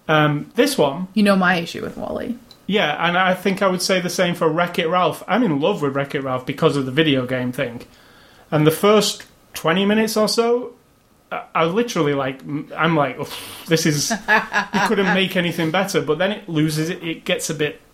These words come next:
Speaker 1: the sugar rush thing is a bit,
Speaker 2: Mm-hmm.
Speaker 1: it's, it doesn't appeal to me. Um, and this appeals to me the whole way through, and I like the concept of this, you know, people in college are competitive, and there's the jocks, and it's, you know, it's not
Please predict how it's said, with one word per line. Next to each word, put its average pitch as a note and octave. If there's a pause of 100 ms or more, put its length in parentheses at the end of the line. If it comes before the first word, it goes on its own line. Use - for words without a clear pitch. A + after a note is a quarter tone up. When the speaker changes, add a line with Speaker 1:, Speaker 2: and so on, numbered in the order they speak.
(380)
Speaker 1:
the D#3
sugar F3+
rush F#3
thing F3
is D#3
a -
bit, A3
Speaker 2:
Mm-hmm. -
Speaker 1:
it's, D#3+
it D#3
doesn't E3
appeal F#3
to D3
me. B2+ (880)
Um, D#3 (520)
and F#3
this D4
appeals G3+
to G3
me G3
the F#3
whole F3+
way F3
through, F3
and D#3+
I D#3+
like F#3+
the F#3
concept F#3
of B2+
this, - (1400)
you E3
know, A#2+
people D#3+
in G3+
college D#3
are D3
competitive, D3+
and C#3
there's B2+
the C3
jocks, D#3+
and C#3
it's, D3+
you A3
know, C#3+
it's C#3+
not F#3